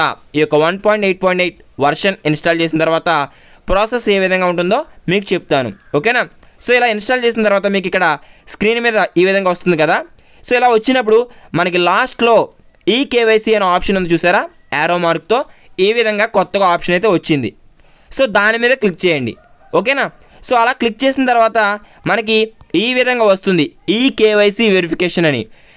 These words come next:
So ఇలా వచ్చిన తర్వాత ఇక్కడ మీ క్లస్టర్లో ఎవరివైతే పేర్లు ఉన్నాయో వారికే ఈకేవైసీ చేయాలి. ఓకేనా?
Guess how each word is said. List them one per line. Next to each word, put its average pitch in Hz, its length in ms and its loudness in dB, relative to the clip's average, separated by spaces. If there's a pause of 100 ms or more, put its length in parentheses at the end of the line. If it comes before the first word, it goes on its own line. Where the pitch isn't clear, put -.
(120)
So 269 160 0
ఇలా 233 140 0 (100)
వచ్చిన 254 340 0
తర్వాత 185 320 2 (500)
ఇక్కడ 226 140 0 (140)
మీ 247 80 2 (100)
క్లస్టర్లో 196 500 0 (760)
ఎవరివైతే 240 480 2 (100)
పేర్లు 180 240 0
ఉన్నాయో 175 260 2 (440)
వారికే 214 440 2 (120)
ఈకేవైసీ 180 500 0 (100)
చేయాలి. 139 340 0 (380)
ఓకేనా? 220 240 0